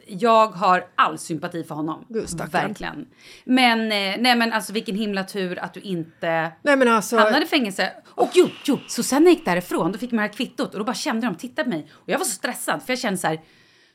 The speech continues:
Speaker 1: nu kommer de haffa mig precis sen innan jag går ut och göra så här, för de tycker att jag ser skum ut. För jag kände mig skum, för jag blev så stressad.
Speaker 2: Mm. Eller att det är så här, nu,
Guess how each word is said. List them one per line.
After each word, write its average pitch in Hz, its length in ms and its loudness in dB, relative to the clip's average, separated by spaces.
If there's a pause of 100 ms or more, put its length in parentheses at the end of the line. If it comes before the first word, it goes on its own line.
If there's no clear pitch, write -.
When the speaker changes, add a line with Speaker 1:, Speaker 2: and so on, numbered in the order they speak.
Speaker 1:
nu 277 100 -6
kommer 277 180 -4
de 190 100 -4
haffa 190 280 -4
mig 156 240 -6
precis 196 340 -12
sen 165 360 -4
innan 170 240 -2
jag 156 100 -4
går 196 160 -4
ut 147 300 -6
och 185 140 -4
göra 156 260 0
så 151 120 -8
här, 143 60 -6
för 175 120 -8
de 151 60 -6
tycker 165 220 -10
att - 80 -10
jag 165 80 -6
ser 160 120 -12
skum 226 420 -2
ut. 165 180 -8
För - 80 -4
jag 170 60 -6
kände 240 380 2
mig 320 100 6
skum, 170 320 -2
för 214 80 -2
jag 190 80 -2
blev 190 200 0
så 185 140 -8
stressad. 165 420 -8
Speaker 2:
Mm. 269 200 -2 (720)
Eller 269 300 2
att 196 120 -2
det 220 80 -2
är 185 40 -2
så 185 120 -6
här, 165 200 -4
nu, 214 220 0